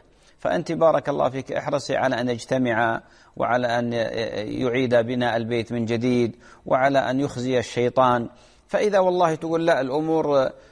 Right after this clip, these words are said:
آه، يعني، وقفت أمام طريق مسدود"، بمعنى أنه لا يمكن أن يجتمع، فالله جل وعلا جعل الطلاق حل، ولله الحمد والمنة.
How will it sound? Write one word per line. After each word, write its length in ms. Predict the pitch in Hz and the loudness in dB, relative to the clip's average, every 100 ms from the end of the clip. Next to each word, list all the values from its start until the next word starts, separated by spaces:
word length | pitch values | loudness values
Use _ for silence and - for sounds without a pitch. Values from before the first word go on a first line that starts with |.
| _ - | _ -4
آه، 300 | 143 127 - | 0 0 -2
يعني، 340 | 135 120 123 | 0 0 0
وقفت 520 | 131 156 156 143 139 113 | 2 2 0 -2 -2 -2
أمام 320 | 139 139 135 | -2 -2 0
طريق 340 | 139 147 139 | 0 0 0
مسدود"، 600 | 135 123 135 143 104 - - _ _ - | -2 -2 0 2 2 -4 -20 _ _ -6
بمعنى 480 | 123 139 135 139 131 | 0 2 2 0 0
أنه 200 | 135 131 | -2 2
لا 140 | 147 | 2
يمكن 340 | 156 147 147 127 | 2 0 -4 -4
أن 120 | 131 | -2
يجتمع، 560 | 123 - 127 107 98 | -4 -2 -2 0 -4
فالله 280 | - - 208 | -4 0 2
جل 300 | 156 143 117 | 2 0 2
وعلا 280 | 120 143 175 | 2 2 0
جعل 300 | 165 160 175 | 0 2 2
الطلاق 420 | 165 185 190 185 | 2 2 2 0
حل، 340 | - 214 165 - | 0 0 0 -2
ولله 360 | 156 147 147 143 | -2 0 2 2
الحمد 320 | 131 160 143 | 2 -4 0
والمنة. 480 | 139 143 117 117 | 0 2 0 -2